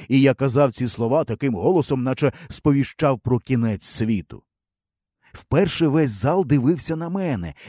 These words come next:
і слухав мене. Передати це почуття неможливо. Тим більше, що моїми словами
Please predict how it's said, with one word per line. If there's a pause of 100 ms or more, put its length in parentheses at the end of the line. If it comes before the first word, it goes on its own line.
і
слухав
мене. (680)
Передати
це
почуття (220)
неможливо. (460)
Тим
більше,
що (140)
моїми
словами